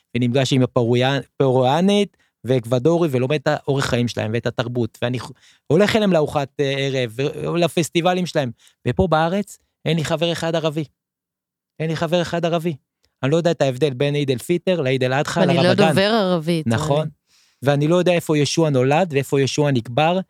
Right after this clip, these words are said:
Speaker 1: ואיפה הגיעה הבשורה עליו. אני בטוח שהצ'יליאני שלקח את הטרמפ, נתן לך את הטרמפ, יודע את זה.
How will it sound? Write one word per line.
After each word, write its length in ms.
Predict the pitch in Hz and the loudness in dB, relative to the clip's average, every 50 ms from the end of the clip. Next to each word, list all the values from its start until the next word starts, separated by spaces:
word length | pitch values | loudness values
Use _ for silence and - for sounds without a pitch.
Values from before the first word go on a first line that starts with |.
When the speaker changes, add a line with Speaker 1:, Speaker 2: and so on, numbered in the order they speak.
| _ _ _ _ _ _ - | _ _ _ _ _ _ -2
Speaker 1:
ואיפה 300 | 123 151 143 - 156 151 | 0 0 2 2 0 0
הגיעה 200 | 143 151 156 151 | 2 2 2 2
הבשורה 400 | 139 120 - - 147 147 175 190 | 0 -2 -2 -2 0 2 2 2
עליו. 160 | 165 139 120 127 | 2 0 0 0
אני 80 | 127 131 | -2 -2
בטוח 320 | 123 143 - 202 196 - | -2 0 0 0 0 2
שהצ'יליאני 640 | - 175 160 - 151 139 123 131 147 165 180 185 170 | 0 0 0 2 0 0 2 2 2 2 2 0 -2
שלקח 440 | - 147 127 131 123 - 165 - 185 | -2 0 -2 0 0 -2 0 0 0
את 100 | - 151 | 0 0
הטרמפ, 340 | 143 - 151 160 190 214 | -2 0 0 0 0 2
נתן 180 | 170 147 - 185 | 0 0 0 2
לך 100 | 185 202 | 2 2
את 60 | 190 | 0
הטרמפ, 240 | 185 185 202 185 180 | 2 0 0 0 2
יודע 300 | 202 202 190 233 277 294 | 0 2 2 2 2 2
את 80 | 247 185 | 2 2
זה. 80 | 165 | 0